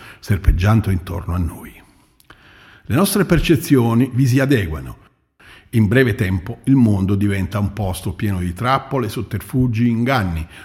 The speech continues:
un posto davvero scomodo in cui vivere è minaccioso, dove, come ti muovi, rischi grosso.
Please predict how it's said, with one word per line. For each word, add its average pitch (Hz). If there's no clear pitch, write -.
un 120
posto 98
davvero 107
scomodo 98
in 98
cui 107
vivere 95
è -
minaccioso, 95
dove, 98
come 117
ti 143
muovi, 92
rischi 104
grosso. -